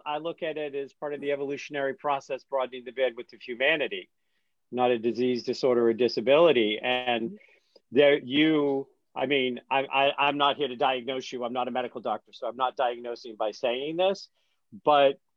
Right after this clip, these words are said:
there are some A D D kids that may,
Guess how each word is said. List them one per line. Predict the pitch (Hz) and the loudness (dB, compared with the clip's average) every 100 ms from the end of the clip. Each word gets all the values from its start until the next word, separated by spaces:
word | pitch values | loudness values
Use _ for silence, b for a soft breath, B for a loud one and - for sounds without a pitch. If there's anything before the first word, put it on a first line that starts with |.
| _ _ | _ _
there | - 151 | 4 6
are | 156 151 | 6 2
some | 147 | -2
A | 151 165 | -2 0
D | 165 151 | -2 -2
D | 156 147 | -4 -6
kids | - 165 135 120 | -4 -6 -4 -4
that | 123 - _ _ - | -4 -4 _ _ -4
may, | 143 139 135 | 0 2 0